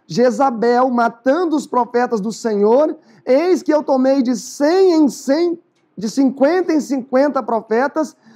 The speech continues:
e os escondi na cova, e os sustentei com pão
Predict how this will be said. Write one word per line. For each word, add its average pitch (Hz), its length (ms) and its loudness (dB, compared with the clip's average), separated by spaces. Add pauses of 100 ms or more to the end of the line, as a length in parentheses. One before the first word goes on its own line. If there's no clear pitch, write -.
(120)
e 277 140 6
os 220 160 2
escondi 269 680 0
na 349 200 0
cova, 185 760 0 (340)
e 233 140 4
os 240 140 -2
sustentei 240 720 -2
com 240 320 -4
pão 294 440 -2